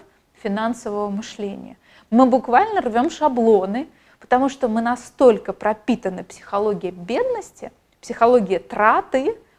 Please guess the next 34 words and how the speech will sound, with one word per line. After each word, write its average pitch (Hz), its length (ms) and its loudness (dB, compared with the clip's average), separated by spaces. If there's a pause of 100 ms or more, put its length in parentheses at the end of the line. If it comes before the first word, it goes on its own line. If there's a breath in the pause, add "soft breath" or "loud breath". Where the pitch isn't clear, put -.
(140 soft breath)
утраты, 226 800 0
как 285 200 -8
ты 285 120 -6
только 269 240 -8
что - 180 -14
слышала, - 480 -10 (420 soft breath)
что - 300 -2
это 247 300 2
просто 262 640 2
стало 254 420 -2
нашей 240 480 -4 (160 loud breath)
сутью, 311 560 -2
нашим 220 320 -6
вторым 233 360 0
именем, 247 460 -4
и 202 60 -6
мы 214 80 -6
даже 226 240 -2
не 240 140 -4
чувствуем 196 500 -12
этого. 196 320 -18 (380 soft breath)
И - 40 -6
очень 220 300 0
часто 233 540 -2
люди, 202 260 -2
которые 190 340 -8
приходят - 380 -10
на 208 140 -10
курс - 320 -2
"Арт-терапия 202 500 -4
в - 60 -4
работе 190 340 -4
с - 40 -20
финансами", 226 580 -8